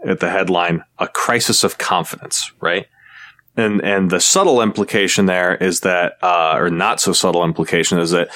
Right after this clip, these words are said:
there's a crisis of confidence in Biden. And what they're quoting him on was that speech that he gave yesterday. And what he actually said in that speech was that he had spoken with,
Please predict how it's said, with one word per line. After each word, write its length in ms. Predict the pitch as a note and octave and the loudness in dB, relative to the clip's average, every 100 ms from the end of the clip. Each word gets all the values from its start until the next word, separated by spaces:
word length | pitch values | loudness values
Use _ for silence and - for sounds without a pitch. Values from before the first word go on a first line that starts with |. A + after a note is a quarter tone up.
| - - | -16 -2
there's 200 | G2+ F2+ | 0 0
a 60 | E2+ | -2
crisis 460 | - B2+ B2 A2 | 0 0 2 0
of 120 | G2 | -2
confidence 500 | - G2 F#2 F#2 F2 | -2 -2 0 0 2
in 160 | E2 D#2 | 0 -2
Biden. 440 | - E2 E2 D#2+ - _ - - - - | -2 -2 -2 -8 -20 _ -20 -20 -20 -10
And 140 | - G#2+ | 0 2
what 160 | G2+ | 2
they're 140 | G2 F2 | 2 0
quoting 640 | - - D3 G#3 D#3 F#2 | -2 2 4 4 4 2
him 220 | F#2+ E2 | 0 0
on 300 | C#2+ - F#2 - | -2 -4 -6 -4
was 240 | F2+ F#2 F#2+ | 0 2 2
that 180 | E2+ | 0
speech 360 | - - B2+ - | 0 0 0 2
that 100 | - | 2
he 160 | G2 F2 | 2 2
gave 240 | F2 E2+ | 2 2
yesterday. 560 | G2+ - - C#2+ - - - - - - - - _ _ | 0 0 -2 -2 -4 -10 -18 -20 -20 -20 -20 -20 _ _
And 180 | A2+ G#2+ | -2 2
what 180 | G#2 G2+ | 2 2
he 200 | G#2 - - | -2 -4 -2
actually 580 | A2+ - - C#3 B2 A2 | -2 -2 0 2 2 2
said 260 | - G#2+ | 2 0
in 60 | G2+ | 0
that 200 | F2+ - | -2 -2
speech 500 | - B2 A#2 - - | -2 0 0 -2 0
was 340 | F2+ D#2+ - | 0 2 0
that 240 | F2+ E2 - | -2 -2 -2
he 200 | A2 G#2+ | -2 0
had 240 | F#2+ E2+ | 0 -2
spoken 640 | - - - A#2+ D#3 D3 | -2 -2 0 0 0 0
with, 340 | A#2+ A2+ - | 2 0 -2